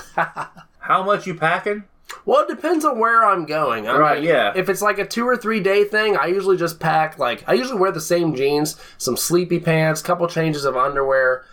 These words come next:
Speaker 1: um, different socks,
Speaker 2: Right,
Speaker 1: different
Speaker 2: I mean,
Speaker 1: shirts.
Speaker 2: it depends. You gotta, you gotta pack light, 'cause that way you can fit more stuff. Like, you gotta take
Speaker 1: But
Speaker 2: your game system with you.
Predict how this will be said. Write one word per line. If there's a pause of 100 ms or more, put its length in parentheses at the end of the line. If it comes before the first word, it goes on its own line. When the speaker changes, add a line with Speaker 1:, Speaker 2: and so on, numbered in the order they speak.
(260)
Speaker 1:
um,
different
socks,
Speaker 2:
Right,
Speaker 1:
different
Speaker 2:
I
mean,
Speaker 1:
shirts.
Speaker 2:
it
depends.
You
gotta,
you
gotta
pack
light,
'cause
that
way
you
can
fit
more
stuff.
Like,
you
gotta
take
Speaker 1:
But
Speaker 2:
your
game
system
with
you.